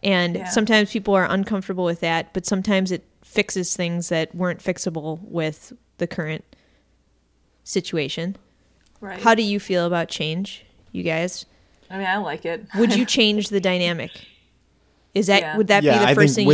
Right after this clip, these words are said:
Speaker 3: within
Speaker 1: did?
Speaker 3: re-, reason, I feel like there's sometimes where people are like, "Well, I'm bored making, um, the product that we make," or something. You know, like,
Speaker 1: Yeah.
Speaker 3: maybe somebody makes, my mom makes the bar exams
Speaker 1: Yeah.
Speaker 3: for the nation. Or wh-, whatever.
Speaker 2: Wow.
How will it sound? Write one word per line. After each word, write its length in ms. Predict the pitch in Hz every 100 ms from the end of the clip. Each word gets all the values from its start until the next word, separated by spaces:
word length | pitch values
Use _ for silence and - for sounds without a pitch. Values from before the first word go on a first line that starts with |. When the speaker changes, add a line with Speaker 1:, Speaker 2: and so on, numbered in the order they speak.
| 170 151
Speaker 3:
within 240 | 117 120 123
Speaker 1:
did? 60 | 117
Speaker 3:
re-, 60 |
reason, 420 | 123 131 110 107
I 120 | 113 113
feel 260 | - 131
like 360 | 123 110 - _
there's 480 | 113 107 104 104 101
sometimes 500 | - 120 113 107 104
where 100 | 104
people 280 | 107 117
are 80 | 101
like, 220 | 98 98 123
"Well, 100 | 131
I'm 160 | 147
bored 460 | 139 120 123 120 104
making, 600 | 104 104 104 101 101 101 - _ _ _ _ _ _
um, 720 | 101 95 92 92 87 78 104 - _ _ _ _
the 80 | -
product 380 | - 113 95 95
that 100 | -
we 80 | 78
make," 200 | 78 -
or 60 |
something. 200 | 87 -
You 60 | 113
know, 140 | 98 98
like, 160 | 98
Speaker 1:
Yeah. 80 | 104
Speaker 3:
maybe 140 | 104
somebody 320 | 104 110 107 98
makes, 460 | 95 92 - - -
my 120 | 117
mom 440 | 110 104 104 101 -
makes 360 | 101 104 98 -
the 140 | -
bar 300 | 101 92 85 87
exams 680 | 92 - - 78 - - - _ _
Speaker 1:
Yeah. 160 | - - _ _
Speaker 3:
for 160 | -
the 420 | 98 - - - - _ _ _ _ _
nation. 420 | 90 - - - - _ _ _ _ _ _
Or 80 | -
wh-, 340 | 92 - _ -
whatever. 180 | - 156
Speaker 2:
Wow. 320 | 160 160